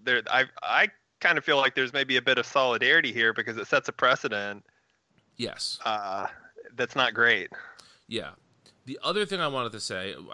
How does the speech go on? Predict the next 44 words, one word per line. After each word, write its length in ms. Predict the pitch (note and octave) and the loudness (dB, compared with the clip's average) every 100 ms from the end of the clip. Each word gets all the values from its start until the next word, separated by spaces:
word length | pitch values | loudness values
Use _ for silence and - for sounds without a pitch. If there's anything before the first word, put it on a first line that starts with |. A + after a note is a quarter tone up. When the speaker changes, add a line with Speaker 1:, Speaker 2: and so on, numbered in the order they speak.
| - | -12
Speaker 2:
I 60 | A#2 | -8
wanted 160 | A#2+ A2 | -8 -8
to 60 | |
say 80 | A#2 | -10
two 260 | - E3+ D#3 | -10 -8 -8
things 320 | D#3+ C#3+ B2 | -8 -8 -10
about 500 | G#2+ A2 G#2 G#2 - | -6 -2 -2 -4 -12
sort 200 | - F#2+ | -10 -10
of 120 | F2 | -8
the, 160 | G2+ F#2 _ | -10 -10 _
the 100 | G2 | -14
structure 520 | - - A#2+ - A2+ | -12 -4 -4 -4 -8
of 80 | G2+ | -8
D 140 | G#2 F#2+ | -8 -10
C 120 | F#2+ | -12
Comics. 520 | - D#2+ G1+ - - _ _ _ _ _ _ _ _ _ _ _ _ _ - | -14 -18 -18 -18 -20 _ _ _ _ _ _ _ _ _ _ _ _ _ -4
What 200 | B2 - - | -4 -4 0
I 240 | C#3+ F3 | 0 0
gathered 680 | D#3 D#3 B2+ A#2 G#2 F#2+ F#2 - _ _ _ - _ | -2 -2 0 0 -4 -8 -10 -20 _ _ _ -20 _
from 300 | - A#2 A2 | -6 -4 -4
when 160 | A#2 A2 | -6 -6
DiDio 280 | G#2 A#2+ C3 | -6 -2 -2
was 160 | B2 | -4
hired, 360 | - A2+ G2+ G#2 | -4 -4 -2 -6
when 120 | C#3 | -6
he 80 | G#3+ | -6
was 160 | A3 | -6
hired, 360 | - E3 D#3 C#3+ | 0 2 2 -2
I 120 | - B2 | -2 -2
was 200 | A#2+ G#2+ | -2 -2
not 300 | A2 A2 - | -2 -2 -2
as 500 | G#2 G2+ G2+ F#2+ - - _ _ _ _ _ _ - - | -6 -4 -6 -6 -10 -12 _ _ _ _ _ _ -20 -8
plugged 280 | - C3 A2+ | -2 0 0
into 220 | B2 A2+ | -2 -2
the 80 | A2 | 0
matrix 420 | A2 G#2 A2 - | 0 -2 -4 -6
of 120 | G2 | -6
D 160 | G#2 F#2+ | -6 -4
C 160 | A2 | -4
that 100 | F#2 | -4
I 100 | F2 | -6
am 180 | F2+ F2 | -8 -12
now. 260 | C#2 G1+ G1+ _ _ _ _ _ _ A2+ | -14 -16 -20 _ _ _ _ _ _ -6
But 260 | B2 G#2+ | -2 -2